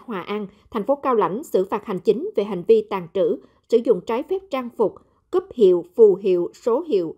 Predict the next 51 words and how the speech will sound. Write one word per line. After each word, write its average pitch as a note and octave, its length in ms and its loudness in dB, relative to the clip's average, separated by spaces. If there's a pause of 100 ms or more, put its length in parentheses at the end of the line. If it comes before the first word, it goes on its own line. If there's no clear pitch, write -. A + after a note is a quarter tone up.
(160)
giấy A3 320 4
chứng D4+ 180 -6
minh A3+ 200 -4
công A3 180 -4
an G3+ 180 -8
nhân F#3+ 160 -6
dân. F#3+ 200 4 (920)
Vụ G#3+ 280 8
giả G#3+ 80 0
danh B3+ 240 -6
công B3 160 -2
an A#3+ 160 -6
nêu A#3+ 120 2
trên A#3+ 300 0
đang B3+ 180 -8
được G3 180 2
công A3+ 120 -4
an G#3+ 240 -6
thành F#3+ 140 -10
phố C4+ 100 -4
Cao A#3+ 180 -6
Lãnh G3 280 -2
tiếp F4+ 220 -4
tục G#3+ 160 0
điều F3+ 120 0
tra F3 180 -4
xử D#3+ 240 -4
lý. F3 260 -2 (760)
Trước F4 160 0
đó, B3+ 360 0
cơ C#4+ 100 4
quan B3+ 260 -2
cảnh G3+ 260 -8
sát E4+ 240 -12
điều G#3 160 2
tra A3+ 280 -4
công A#3 240 0
an A3 380 -6
huyện F#3 220 0
Vĩnh F3 280 -4
Thạnh, E3 300 -8 (200)
thành G#3+ 160 -6
phố D#4 100 -4
Cần G3+ 220 -4
Thơ G#3+ 240 -4
cũng G3+ 200 0
đã F#3 120 -2
bắt C4+ 220 -8
giữ F#3+ 220 2
Nguyễn A3 300 -4
Văn A3+ 200 -8